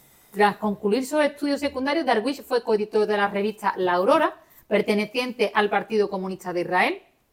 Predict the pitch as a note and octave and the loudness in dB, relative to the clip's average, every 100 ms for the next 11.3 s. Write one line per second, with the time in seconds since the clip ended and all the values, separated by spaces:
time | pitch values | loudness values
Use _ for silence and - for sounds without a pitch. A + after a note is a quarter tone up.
0 | _ _ _ _ - A3 G#3+ A3 G#3 A#3+ | _ _ _ _ -8 -4 0 0 2 0
1 | B3+ C#4 C4 B3+ A#3+ A3+ G#3+ A3+ B3 B3+ | 0 -2 0 0 2 0 0 2 2 2
2 | B3 A3+ G#3+ B3 B3+ A#3 A#3+ A3 C4+ B3 | -6 -4 -2 -2 0 2 0 -2 -4 -4
3 | G#3 G3 G#3 G#3+ B3 - _ _ - _ | -4 0 0 0 -4 -8 _ _ -20 _
4 | - G#3 G3 G#3+ C4 C#4+ B3+ G3+ G3 F#3+ | 0 2 2 0 0 0 -2 -4 -4 -2
5 | G#3+ A#3 B3+ B3 A#3+ A3+ B3 C4+ A3+ G3 | -2 -2 -2 -2 -2 0 0 0 -2 -2
6 | F#3 G3 - F3 D#3+ E3+ B3+ G4 - _ | -2 -4 -6 -8 -6 2 2 2 -4 _
7 | _ _ - _ _ - A#3+ A3 A3+ B3 | _ _ -20 _ _ -2 2 4 2 2
8 | G4 F#4 E4+ C#4+ C4 C4 A#3 A3+ A#3+ B3 | 2 2 2 4 2 0 -4 -4 -2 -2
9 | G#3+ A3+ B3+ B3+ B3 A#3+ B3+ C4+ C#4+ C#4+ | -4 -2 -4 -6 -6 -6 -2 0 0 0
10 | C#4+ D#4+ C4+ - A#3+ B3+ B3+ C4 C4 C4+ | 2 2 0 0 4 4 2 0 0 2
11 | C4 A#3+ A#3+ | 2 2 2